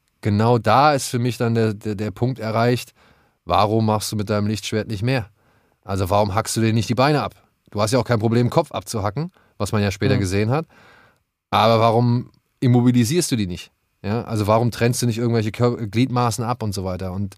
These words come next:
Speaker 1: da muss ich sagen, da haben sie sich meiner Ansicht nach nicht einen Gefallen damit getan, Zombies in eine, ja, Kinderserie oder zumindest eine Serie für die breite Familie,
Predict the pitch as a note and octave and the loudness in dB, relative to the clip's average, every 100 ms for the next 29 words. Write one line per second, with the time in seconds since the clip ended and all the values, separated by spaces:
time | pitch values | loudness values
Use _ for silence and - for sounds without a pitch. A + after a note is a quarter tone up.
0 | - - - - A#2 C#3+ C#3 B2+ B2+ C3 | -20 -20 -10 2 4 4 2 2 4 4
1 | B2 A2+ A2 C3 A#2 A#2 A2 G#2+ C3 C#3+ | 2 0 0 0 -2 -4 -2 0 2 0
2 | C3 A#2+ B2 B2 A2+ A#2 C3 A#2+ - G#2+ | 0 -2 -2 -2 0 0 0 -2 0 2
3 | A#2 A2+ A2 - G2 G#2 A2 A2 - - | 2 0 -2 -4 -2 0 0 -2 -10 -20
4 | - _ - B2 C#3 C#3 C#3 B2+ - A#2+ | -20 _ -2 2 2 2 2 0 -4 -6
5 | - G#2+ A2 A2 G#2+ G2+ G2 _ - G#2 | -4 -2 0 2 2 0 -6 _ -6 -2
6 | A2+ F#2+ - B2 D3 D#3 B2+ C3+ C#3+ C#3 | -2 -4 -6 -4 -2 -2 -2 0 0 0
7 | C#3+ B2 G#2 A2+ A#2 A2+ F#2+ G#2+ G2 A2 | -2 -2 -4 -4 -6 -6 -4 -4 -2 0
8 | A2+ G2+ A2+ A2 G#2 G2 - G2+ G2 F#2+ | -2 -2 -4 -2 -4 -6 -8 -6 -6 -4
9 | G2+ A2+ A2+ A2 A#2 A2 G#2+ | -2 -2 -2 -2 -2 -2 -6